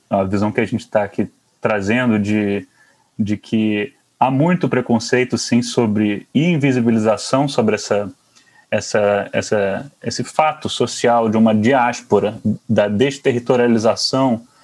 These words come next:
dos povos indígenas no Brasil e em outros países, certamente, né? Também,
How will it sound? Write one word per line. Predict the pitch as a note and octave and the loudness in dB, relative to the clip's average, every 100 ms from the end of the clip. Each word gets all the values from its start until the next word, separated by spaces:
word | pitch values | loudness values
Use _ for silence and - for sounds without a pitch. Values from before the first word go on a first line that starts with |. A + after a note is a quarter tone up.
| _ _ | _ _
dos | A2 G2+ | -4 -4
povos | - A2+ G2+ | 0 0 2
indígenas | G#2+ G#2 G2+ B2+ C3 B2+ A#2+ | 0 0 0 0 0 -2 0
no | A#2+ | 0
Brasil | A2+ G#2 G2+ D3 D3+ | 2 0 0 0 2
e | |
em | B2+ | 2
outros | D3 E3 B2 | 2 -2 -8
países, | - A2 G#2+ B2 | -2 0 0 0
certamente, | - A2 - G2+ A2 C3 C3+ A2+ | -2 -4 -2 0 0 0 -2 -2
né? | G#2 A#2+ A#2+ _ - - - - _ _ _ _ _ _ _ | 0 -2 -8 _ -20 -20 -20 -20 _ _ _ _ _ _ _
Também, | A#2+ G#2 A2 C3 C#3 | 2 4 4 2 -2